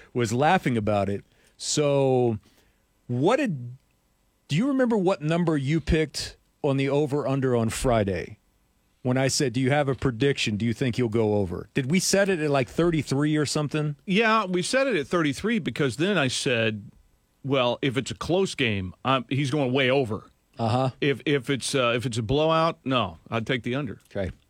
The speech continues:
Speaker 1: The first half, let me just say, the first possession,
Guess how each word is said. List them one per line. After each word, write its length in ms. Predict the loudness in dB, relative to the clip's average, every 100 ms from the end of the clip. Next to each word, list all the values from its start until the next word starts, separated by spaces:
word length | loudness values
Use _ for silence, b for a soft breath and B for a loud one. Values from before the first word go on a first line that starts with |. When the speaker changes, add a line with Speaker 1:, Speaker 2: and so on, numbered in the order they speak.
| _ _ _ _ _ _ B B B B B B B _ _ _ _ _ _ _
Speaker 1:
The 100 | -4
first 420 | -2 0 0 0
half, 560 | 0 2 2 0 -10 -18 _ _ _
let 160 | 0 0
me 80 | 0
just 180 | 0
say, 200 | -2 -4 -6 b b -4
the 80 |
first 340 | -2 0 0 0
possession, 680 | -2 0 0 0 -2 -4